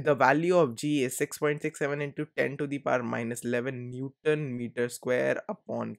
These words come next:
K G square. So everything is done for Coulomb's law, and I would like to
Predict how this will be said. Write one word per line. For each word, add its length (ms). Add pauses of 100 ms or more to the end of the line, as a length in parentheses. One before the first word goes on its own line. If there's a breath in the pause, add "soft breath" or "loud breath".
K 180
G 220
square. 460 (840)
So 680 (220)
everything 580
is 260
done 300
for 260 (100)
Coulomb's 420
law, 300
and 420
I 120
would 180
like 200
to 120